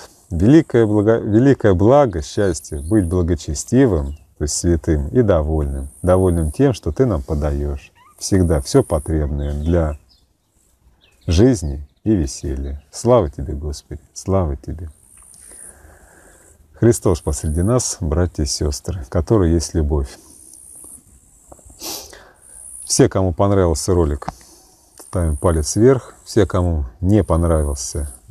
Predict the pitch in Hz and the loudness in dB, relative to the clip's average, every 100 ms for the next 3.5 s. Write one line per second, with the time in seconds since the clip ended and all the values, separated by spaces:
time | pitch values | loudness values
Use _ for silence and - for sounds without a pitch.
0 | - _ _ 95 85 - 120 85 - 82 | -20 _ _ -2 0 0 -2 -2 -4 -6
1 | - - 85 82 71 69 - - - - | -4 -2 0 0 -4 -8 -20 -20 -20 -20
2 | - - 87 82 80 73 - 78 - 78 | -20 -6 -2 0 -2 -4 -4 -6 -2 -2
3 | 71 - 117 135 - | -2 0 2 2 0